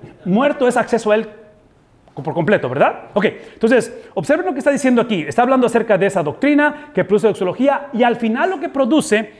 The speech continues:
ahora sí, son las disciplinas. El orar, el leer la Biblia, eh, todo lo que sabemos como disciplinas espirituales, que otra vez no es otra cosa más que el estilo de vida de ¿quién? No el mío mejorado. No es yo decirle a mi esposa o a mis hijos, "Hey, yo he cambiado, no he dado evidencias".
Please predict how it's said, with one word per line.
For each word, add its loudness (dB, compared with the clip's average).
ahora 0
sí, -8
son -10
las -6
disciplinas. -8
El -2
orar, 0
el -4
leer -2
la 0
Biblia, -4
eh, -10
todo -6
lo -6
que -8
sabemos -4
como -4
disciplinas -8
espirituales, 0
que 0
otra 2
vez 0
no -2
es -4
otra -8
cosa -6
más -6
que -8
el -6
estilo -2
de 0
vida 2
de -2
¿quién? 0
No 4
el 2
mío 2
mejorado. -2
No 2
es 2
yo 2
decirle -2
a 0
mi 0
esposa -2
o -2
a -2
mis -4
hijos, -6
"Hey, -2
yo -2
he -2
cambiado, 0
no 0
he 0
dado 0
evidencias". 0